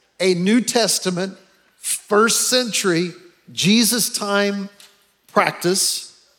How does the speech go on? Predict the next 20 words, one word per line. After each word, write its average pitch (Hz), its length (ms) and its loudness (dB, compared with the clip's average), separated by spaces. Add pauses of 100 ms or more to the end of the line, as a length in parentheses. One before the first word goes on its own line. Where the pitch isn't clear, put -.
(160)
that 190 160 2
when 220 180 2
they 247 140 4
came 208 340 -2
together, 165 560 0 (760)
uh, 175 200 0
they 185 240 2
ate 233 180 2
together. 160 560 0 (1040)
And 165 100 -4
the, 180 300 0 (260)
and 196 220 0
the, 185 300 0 (760)
the 185 100 0
climactic 220 880 0
moment 202 440 2
of 175 180 -2
that 180 260 4
eating 226 320 -2
together 165 520 2